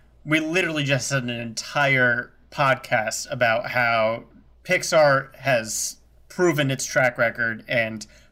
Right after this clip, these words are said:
we will give anything that they do a shot. And this trailer leads me to believe nothing different for Luca. Uh, the one thing that is definitely jumping out to me is the animation style. The characters look very different compared to other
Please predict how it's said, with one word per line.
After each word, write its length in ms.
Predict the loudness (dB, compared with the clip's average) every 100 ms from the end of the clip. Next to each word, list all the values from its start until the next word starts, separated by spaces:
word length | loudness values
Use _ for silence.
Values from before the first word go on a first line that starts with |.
| -2
we 100 | 0
will 140 | 0
give 240 | -2 -4 -2
anything 380 | -2 -2 -6 -6
that 140 | -8
they 100 | -8
do 140 | -6
a 60 | -6
shot. 300 | -6 -8 -6
And 320 | -4 -2 -4 -8 -10 -14 _ -4
this 200 | -2 0
trailer 640 | 0 2 4 2 2 -4 -6
leads 300 | -2 -2 0
me 100 | -4
to 60 | -4
believe 280 | -4 -2
nothing 260 | 0 0 -2
different 320 | -8 -8 -12
for 80 | -12
Luca. 380 | -12 -10 -10 -10 -18 -20 -20 -20 -20 -6 4
Uh, 300 | 6 6 4
the 140 | 0
one 320 | 0 0 -2
thing 220 | 0 -2 4
that 400 | 4 4 0 -8 -20 -20 _ _ _ -6
is 200 | -2 0
definitely 320 | 0 0 -2
jumping 320 | -2 -2 0
out 160 | -2 -2
to 80 | -4
me 160 | -6 -4
is 260 | -2 -2 -2
the 180 | -6 -2
animation 480 | -2 -4 -6 -6 -6
style. 460 | 2 2 2 -4 -14 -20 -20 _
The 100 | -6
characters 760 | -2 2 2 2 -2 -2 -4
look 440 | -2 -2 -2 -4 -20 -14
very 380 | -2 0 0 -2
different 440 | -2 -4 -4 -14
compared 340 | -10 -2 -2 -2
to 140 | 0
other 420 | 2 2 0 -2